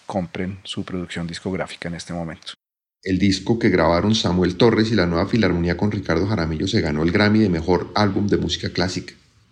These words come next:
Speaker 2: Es un, una música extraordinaria, escrita por Samuel Torres, un gran músico, compositor, pero además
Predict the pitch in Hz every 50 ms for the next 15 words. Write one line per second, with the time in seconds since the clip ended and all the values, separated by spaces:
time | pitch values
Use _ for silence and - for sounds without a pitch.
0 | _ _ - - 95 117 117 120 120 113 107 - 92 104 117 123 120 117 - -
1 | - - - - - - - 113 107 101 95 98 92 95 104 104 101 98 - -
2 | - - - - _ _ _ _ _ _ _ 101 - - - 123 110 110 110 113
3 | - - - - - - - - 107 - - 98 92 90 92 92 - - 147 -
4 | - - - - - - - - - - - 87 87 101 110 113 113 113 117 120
5 | 120 113 113 127 123 - - 131 131 127 - - - 92 90 - - - - -
6 | 101 101 - 123 104 92 92 92 -